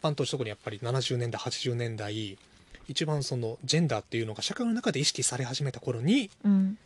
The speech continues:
Speaker 1: うん。こうしたやっぱりそのさ、お互いお互いの価値観があったっていうね。
Speaker 2: なんか、一番いい形だなって私が思うのが、
Speaker 1: うん。
Speaker 2: まあ、仮にそのパートナーとの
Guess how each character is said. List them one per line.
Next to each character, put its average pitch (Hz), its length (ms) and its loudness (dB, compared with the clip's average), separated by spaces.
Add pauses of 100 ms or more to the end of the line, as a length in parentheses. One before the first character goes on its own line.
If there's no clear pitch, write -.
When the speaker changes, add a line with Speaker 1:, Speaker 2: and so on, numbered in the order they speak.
(240)
Speaker 1:
う 135 40 -2
ん。 113 80 -2 (960)
こ - 140 -6
う - 20 0
し - 60 -4
た - 80 -10
や 98 60 -10
っ - 40 -20
ぱ - 80 -10
り 101 60 -8
そ - 100 -12
の 101 60 -10
さ、 - 140 -14
お 120 100 -4
互 170 220 0
い - 20 2
お 143 60 0
互 110 180 -2
い - 20 -6
の 101 60 -10
価 - 100 -10
値 - 80 -2
観 107 140 -6
が 95 60 -8
あ 95 40 -8
っ - 40 -18
た 139 100 -2
っ 143 40 -8
て - 120 -8
い 98 80 -10
う - 100 -20
ね。 120 220 -8 (1080)
Speaker 2:
な 339 100 -8
ん - 20 -12
か、 226 260 -8 (180)
一 370 220 0
番 440 240 0
い 233 220 4
い 220 40 0
形 277 440 0
だ 269 120 0
な 202 140 2
っ - 20 -6
て - 120 -10
私 208 320 -4
が 214 80 2
思 220 240 4
う 220 40 4
の 196 140 4
が、 196 200 2
Speaker 1:
う - 60 2
ん。 120 200 -6 (100)
Speaker 2:
ま 240 60 -6
あ、 - 20 -4
仮 320 240 -4
に 320 140 -6
そ 302 100 -6
の 285 80 -4
パ 349 240 -2
ー 302 40 -2
ト 214 180 0
ナ 175 160 0
ー 175 40 -4
と 180 140 -6
の 180 260 -2